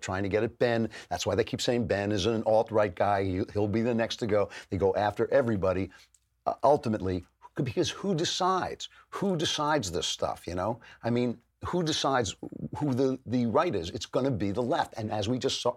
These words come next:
heard in that Wall Street Journal op-ed, they don't know anything about us. They don't, they can't tell the difference between me and Alex Jones. They can't tell the difference. So they're gonna si-, they,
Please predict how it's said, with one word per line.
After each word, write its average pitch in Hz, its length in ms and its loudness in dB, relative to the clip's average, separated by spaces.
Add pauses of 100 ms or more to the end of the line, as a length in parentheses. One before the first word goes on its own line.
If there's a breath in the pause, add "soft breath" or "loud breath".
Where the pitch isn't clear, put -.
heard 107 360 0 (220 loud breath)
in 113 140 0
that 110 160 -4 (240)
Wall 113 180 2
Street 120 200 -4
Journal 147 200 2
op-ed, 113 300 0 (260 loud breath)
they 123 160 2
don't 131 160 0
know 131 140 0
anything 123 300 -2
about 131 260 0
us. - 160 -4 (200 loud breath)
They 123 120 2
don't, 123 280 -2
they 151 120 2
can't 131 260 -4
tell 127 180 0
the 117 120 -2
difference 113 420 -2 (180 loud breath)
between 107 400 -2
me 87 340 -2 (240 loud breath)
and 90 420 -2
Alex 90 340 0
Jones. 80 320 -6
They 117 100 -2
can't 139 240 -2
tell 131 180 0
the 123 100 0
difference. 113 340 -4
So - 80 0
they're 110 160 2
gonna 120 160 0
si-, - 220 -2
they, 160 160 -2